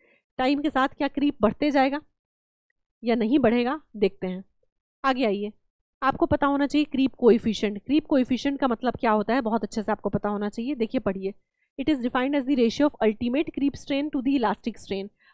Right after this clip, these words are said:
अल्टीमेट क्रीप स्ट्रेन यहाँ पे क्या था, डी वाई by L था, ठीक है, डी वाई by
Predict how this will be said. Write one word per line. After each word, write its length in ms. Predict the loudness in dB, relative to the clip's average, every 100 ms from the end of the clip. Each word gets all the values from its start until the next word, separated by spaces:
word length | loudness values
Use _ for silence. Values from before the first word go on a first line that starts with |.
| _
अल्टीमेट 440 | -4 0 0 -2 -2
क्रीप 240 | -2 -2
स्ट्रेन 260 | -2 -4 -2
यहाँ 160 | -2
पे 100 | -2
क्या 180 | -2 0
था, 100 | 0
डी 200 | -2 -2
वाई 180 | 2 2
by 140 | 4 2 2
L 100 | -2
था, 180 | -4 -8 -10 _ _ _ _ _ _ _ _ _
ठीक 180 | -8 -6
है, 100 | -8 -10 -10
डी 140 | -4
वाई 180 | 0 0
by 140 | 2